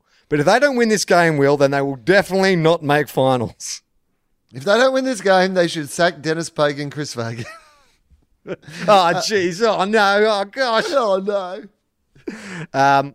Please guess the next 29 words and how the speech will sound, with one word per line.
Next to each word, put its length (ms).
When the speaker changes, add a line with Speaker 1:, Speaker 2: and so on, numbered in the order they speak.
Speaker 1:
look, 240
I 180
will 160
pick 240
the 100
Brisbane 380
Lions 300
as 120
well. 280
It's 100
a 40
must-win 360
game. 180
But 200
you 100
know 120
what? 140
Gold 200
Coast 220
aren't 160
that 200
bad. 320
They're 120
at 120
home. 260
Who 100
knows 200
what'll 160
happen? 340